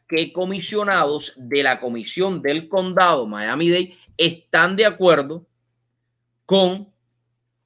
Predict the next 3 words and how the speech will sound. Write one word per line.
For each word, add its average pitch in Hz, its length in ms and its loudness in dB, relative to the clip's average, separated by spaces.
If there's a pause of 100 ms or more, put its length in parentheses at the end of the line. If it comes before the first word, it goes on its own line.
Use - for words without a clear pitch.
(1040)
que 170 320 6
esta 175 580 0 (120)
posición 170 800 -4